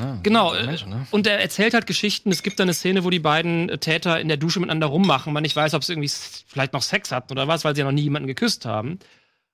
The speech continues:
Speaker 2: Und, also er
Speaker 1: Ist
Speaker 2: dichtet
Speaker 1: das
Speaker 2: halt
Speaker 1: Fakt? Hatten
Speaker 2: Nein,
Speaker 1: die
Speaker 2: nein, er
Speaker 1: was?
Speaker 2: dichtet halt Sachen dazu.
Speaker 1: Ach so.
Speaker 2: Also es gibt, soweit ich weiß, gibt's die Grundlage nicht. Und er ist ja auch,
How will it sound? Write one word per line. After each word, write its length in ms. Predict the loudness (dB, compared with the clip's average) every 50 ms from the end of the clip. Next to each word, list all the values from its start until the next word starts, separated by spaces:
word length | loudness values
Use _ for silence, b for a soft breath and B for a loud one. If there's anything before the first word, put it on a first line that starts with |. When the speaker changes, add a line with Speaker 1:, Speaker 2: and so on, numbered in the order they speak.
| _ _ _ _
Speaker 2:
Und, 380 | 0 2 2 4 4 2 0 -2 -6 -12 -20 _ _ _ _ _ -2
also 200 | -2 0 2 0
er 60 | 0
Speaker 1:
Ist 100 | 2 4
Speaker 2:
dichtet 240 | 2 4 2 2 0
Speaker 1:
das 100 | 2 2
Speaker 2:
halt 140 | 2 2
Speaker 1:
Fakt? 300 | 2 0 -2 -10 -16 -18 _ _ _ _ _ _ _ _ _ _ _ _ _ _ _ 0
Hatten 80 | 2 4
Speaker 2:
Nein, 160 | 4 4 4
Speaker 1:
die 60 | 4
Speaker 2:
nein, 20 | 2
er 80 | 2
Speaker 1:
was? 60 | 2 2
Speaker 2:
dichtet 280 | 0 -2 -2 0 2 2
halt 160 | 2 4 2
Sachen 260 | 2 2 2 2 2
dazu. 380 | 2 2 0 -4 -4 -4 -4 -2
Speaker 1:
Ach 0 |
so. 40 | 0
Speaker 2:
Also 120 | 2 2 2
es 80 | 2
gibt, 180 | 0 -2 0 0
soweit 240 | 2 4 4 4 4
ich 120 | 2 2
weiß, 240 | 2 2 2 0 -2
gibt's 160 | -6 -6 -6
die 60 | -4
Grundlage 460 | 0 0 0 2 2 2 2 2 2
nicht. 380 | 2 2 2 2 0 -2 -6 -6
Und 140 | -6 -2 0
er 120 | 2 2
ist 100 | 2 2
ja 120 | 0 0 0
auch, 160 | -2 -4